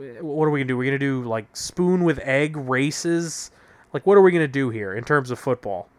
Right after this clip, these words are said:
Are we gonna bring back the bench press? There's gonna be a bunch of dudes in Hawaiian shirts when they go back to Hawaii just bench pressing for fun.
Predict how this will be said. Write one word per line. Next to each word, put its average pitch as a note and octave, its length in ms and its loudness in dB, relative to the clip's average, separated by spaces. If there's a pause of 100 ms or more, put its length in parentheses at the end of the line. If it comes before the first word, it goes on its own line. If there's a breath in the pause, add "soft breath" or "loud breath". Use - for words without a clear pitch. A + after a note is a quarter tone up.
(480 soft breath)
Are C#3+ 100 4
we D3 80 4
gonna D3+ 120 4
bring C#3+ 280 2
back D3 240 6
the B2+ 100 -2
bench B2 420 -2
press? D#3 380 4
There's C3+ 120 -12
gonna C3 80 -8
be C3 40 -2
a B2+ 60 -4
bunch C3 240 -2
of B2+ 100 -8
dudes B2+ 380 -2
in A#2+ 80 -4
Hawaiian B2 480 -2
shirts C#3 440 0
when A#2+ 140 -4
they A#2 80 -4
go A#2+ 100 0
back A#2+ 220 2
to A#2+ 60 -4
Hawaii A#2+ 400 0
just A#2 200 -10
bench A#2 260 -6
pressing B2+ 340 -2
for A#2 140 -10
fun. B2+ 360 -6